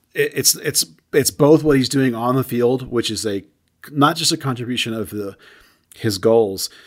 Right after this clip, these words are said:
his movement, combined, of course, with Jesus's movement and, and, and Velasco's movement and Obrion's movement.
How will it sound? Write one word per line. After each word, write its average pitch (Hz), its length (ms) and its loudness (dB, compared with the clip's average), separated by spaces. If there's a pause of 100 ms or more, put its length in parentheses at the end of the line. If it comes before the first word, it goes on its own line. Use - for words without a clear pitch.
(220)
his 139 320 6
movement, 123 400 0
combined, 165 340 0
of 131 60 -4
course, 123 280 0
with 120 140 -8
Jesus's 113 540 -6
movement 110 380 -8
and, 107 260 -12
and, 92 340 -12
and 90 260 -10
Velasco's 104 480 2
movement 113 300 0
and 92 160 -12
Obrion's 104 500 -8
movement. 101 360 -10